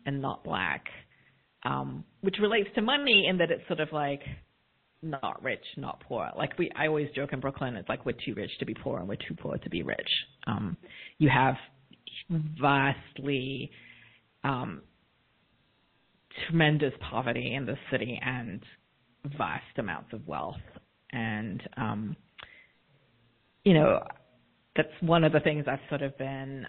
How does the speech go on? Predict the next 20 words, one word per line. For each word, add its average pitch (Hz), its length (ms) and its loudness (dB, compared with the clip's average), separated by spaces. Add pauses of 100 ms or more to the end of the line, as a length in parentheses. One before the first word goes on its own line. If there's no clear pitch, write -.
um, 135 420 -8 (1800)
unpacking 185 520 4
is 151 140 -4
where 139 240 -4
I, 117 200 -6 (180)
where 165 260 4
I 147 160 0 (140)
sit 147 360 -2
with 139 280 -8
both, 135 280 -6 (600)
um, 135 420 -10 (2250)
you 185 80 0
know, 139 160 -2
with 160 240 0
both 151 220 4 (2250)
racially 151 420 0
marginalized 131 640 -2
as - 120 -6
well 85 200 0
as - 60 -4